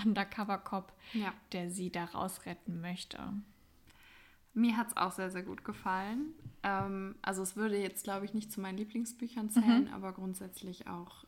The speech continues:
Speaker 2: ähm, ja, ein gutes Buch. Ja. <laughs> Oh Gott, das ist wirklich furchtbar, das vorzulesen. <laughs> Ähm, ein Stern. Was für eine Enttäuschung. Das Niveau ist enorm gesunken.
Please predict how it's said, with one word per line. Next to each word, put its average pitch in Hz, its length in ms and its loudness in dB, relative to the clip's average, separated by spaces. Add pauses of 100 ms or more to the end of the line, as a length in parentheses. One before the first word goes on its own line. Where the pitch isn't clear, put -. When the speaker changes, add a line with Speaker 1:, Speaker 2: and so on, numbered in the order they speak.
Speaker 2:
ähm, 175 380 -12 (500)
ja, 190 120 -8
ein 185 160 -6
gutes - 280 -12
Buch. - 280 -18 (840)
Ja. 330 180 6 (560)
<laughs> - 40 0 (420)
Oh 320 140 -6
Gott, 320 220 0 (160)
das 349 180 2
ist - 140 -16
wirklich 359 260 4
furchtbar, 359 540 4
das 269 180 0
vorzulesen. 277 720 2
<laughs> 208 100 -4 (1080)
Ähm, 208 640 2 (120)
ein 233 260 6
Stern. 196 540 2 (440)
Was 220 320 6
für - 120 0
eine 214 260 4
Enttäuschung. 196 800 0
Das 196 240 -2
Niveau 214 400 4
ist - 340 2
enorm 196 420 4
gesunken. 180 720 0